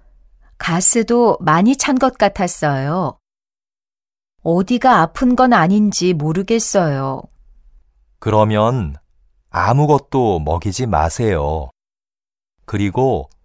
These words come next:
Speaker 2: 수의사에게 연락하세요. 새로 사온 사료가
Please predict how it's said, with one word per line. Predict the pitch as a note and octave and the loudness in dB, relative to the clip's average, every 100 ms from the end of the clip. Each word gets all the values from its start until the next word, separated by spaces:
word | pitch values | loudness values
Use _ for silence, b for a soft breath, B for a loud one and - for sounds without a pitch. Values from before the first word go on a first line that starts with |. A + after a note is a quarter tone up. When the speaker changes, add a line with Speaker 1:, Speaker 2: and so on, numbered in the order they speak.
| _ _ _ _ | _ _ _ _
Speaker 2:
수의사에게 | - - F3 F3+ E3 D#3+ C#3 B2 C3 A#2 E2 - E2+ | -6 0 0 0 0 2 2 0 0 0 -2 -8 -2
연락하세요. | F#2+ A#2 C3 C3+ B2 B2+ F2+ D#2 D2 - _ _ _ _ _ _ _ _ _ _ _ _ _ _ _ _ _ _ _ _ _ _ _ _ _ _ _ _ _ _ _ _ _ _ | 0 2 0 0 -2 0 0 0 -4 -10 _ _ _ _ _ _ _ _ _ _ _ _ _ _ _ _ _ _ _ _ _ _ _ _ _ _ _ _ _ _ _ _ _ _
새로 | - F3 E3+ E3+ | -6 2 4 4
사온 | D#3+ D3+ D#3 D3 | 4 4 4 0
사료가 | - D3+ C3 A2+ A#2 A#2 C2+ | -4 -2 0 2 4 2 0